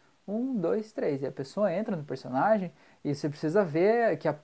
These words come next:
a postura da pessoa tem que ter uma pose de empoderamento, né? Ela tem que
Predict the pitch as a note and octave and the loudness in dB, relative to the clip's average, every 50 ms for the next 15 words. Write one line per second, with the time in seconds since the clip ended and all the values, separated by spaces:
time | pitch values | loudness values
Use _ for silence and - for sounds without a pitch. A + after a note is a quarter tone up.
0 | - A3 F3 B2+ - - - F3 E3+ - - - G3 A#3 B3 F#3+ D#3+ D3 - C#3 | -10 -4 -2 -2 0 2 2 2 0 0 -2 -2 2 4 4 4 4 2 0 -4
1 | C3 - D#3+ D#3+ - F3+ F3 - G3 F3+ F3 - F#3 F3+ F3+ F3+ D#3+ F3 F3 F3 | -4 -2 -2 -2 0 -2 -4 -4 -8 -8 -6 -2 0 0 0 0 -2 -4 -4 -2
2 | F#3+ F#3 F3 F#3+ G#3+ A3 G3 F3 F3+ E3+ D#3 D3 C#3+ C3+ C#3+ D3+ D#3 C#3+ C3 B2+ | -2 0 2 4 4 4 2 2 0 -2 -4 -4 -4 -2 0 0 0 0 0 -2
3 | - D3 D3 C#3+ G3 F#3 | -4 -6 -6 -4 -6 -6